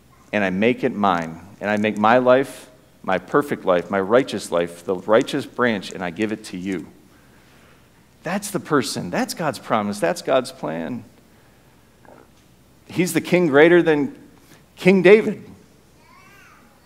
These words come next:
Because from his kingdom, in the verses right after this, by the way, talk about this a little bit more, he's the king that would rule on the throne forever. The people of Jeremiah's day might be scratching their heads, and they might be saying to themselves,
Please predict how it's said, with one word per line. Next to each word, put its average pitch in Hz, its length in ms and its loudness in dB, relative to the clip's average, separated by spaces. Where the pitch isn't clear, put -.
Because 127 240 0
from 127 180 0
his 190 180 0
kingdom, 139 440 2
in 117 80 2
the 113 80 2
verses 131 320 -2
right 123 240 4
after 143 260 6
this, 165 140 -4
by 165 180 0
the 165 100 -2
way, 165 140 -2
talk 117 260 0
about 127 220 -2
this 135 160 -12
a 127 60 -8
little 131 160 -4
bit 151 180 -6
more, 156 300 -8
he's 147 300 -2
the 127 100 -4
king 156 560 -4
that 110 160 2
would 104 160 -2
rule 120 460 2
on 104 120 -2
the 92 100 -6
throne 107 420 -6
forever. - 640 -4
The 123 80 -4
people 208 220 4
of 143 100 4
Jeremiah's 143 520 6
day 123 140 4
might 120 180 4
be 110 80 -12
scratching 113 400 2
their 104 120 0
heads, 107 260 2
and 107 100 -4
they 113 60 0
might 117 220 0
be 95 60 -14
saying 113 260 -4
to - 80 -16
themselves, 104 760 -4